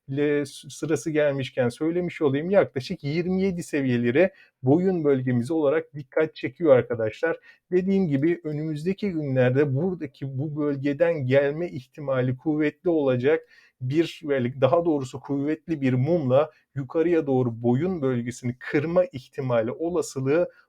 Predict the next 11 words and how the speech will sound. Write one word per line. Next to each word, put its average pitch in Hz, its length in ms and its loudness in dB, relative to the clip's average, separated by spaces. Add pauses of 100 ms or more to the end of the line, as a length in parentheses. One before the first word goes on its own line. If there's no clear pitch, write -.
olabilir 147 520 0
arkadaşlar. 127 680 2
Şimdi 165 260 -8
teknik - 540 -8
diğer 185 260 4
an-, 175 240 -2
indikatörlerimizden 175 1120 -2
bir 165 60 -6
şöyle 156 360 -4
destek 143 380 -2
alalım. 123 340 0